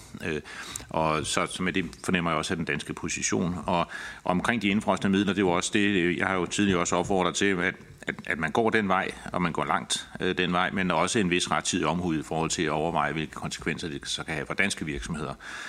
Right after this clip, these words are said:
Øh, og, øh, om, øh, øh,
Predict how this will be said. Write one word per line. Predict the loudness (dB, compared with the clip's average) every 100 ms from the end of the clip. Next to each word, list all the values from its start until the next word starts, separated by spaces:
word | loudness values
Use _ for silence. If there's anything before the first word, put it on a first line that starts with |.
| -14 -14 -2
Øh, | 0 2 0 0
og, | 0 2 2
øh, | 0 0
om, | 0 0 0
øh, | 0 0 -4 -8 -18 -20 -20 -20 -20 -20 -20 -20 _ 0
øh, | 2 2